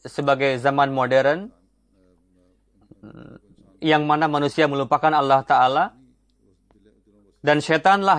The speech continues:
yang membisikkan godaan itu kepada manusia, dan me-, me-, me-, memasukkan akidah yang buruk berkenaan rububiyat.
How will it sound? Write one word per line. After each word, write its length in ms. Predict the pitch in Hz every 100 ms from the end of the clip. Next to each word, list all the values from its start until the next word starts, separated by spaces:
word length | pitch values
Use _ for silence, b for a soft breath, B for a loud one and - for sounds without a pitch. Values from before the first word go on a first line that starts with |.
| 151
yang 160 | 147
membisikkan 640 | 143 151 208 214 170 120 -
godaan 400 | 147 147 143 147
itu 160 | 170
kepada 320 | 156 143 139
manusia, 560 | 135 120 113 113 107 - _ _ _ _ 98 98 107 120 131 _ 110 104 101 101 101 _
dan 480 | 143 147 147 147 -
me-, 320 | 160 160 160
me-, 280 | 160 156 156
me-, 280 | 156 160 160
memasukkan 560 | 143 156 160 170 180 175 -
akidah 240 | 160 180 165
yang 120 | 151
buruk 160 | 190
berkenaan 400 | 156 156 156 139
rububiyat. 640 | 131 - 170 160 151 139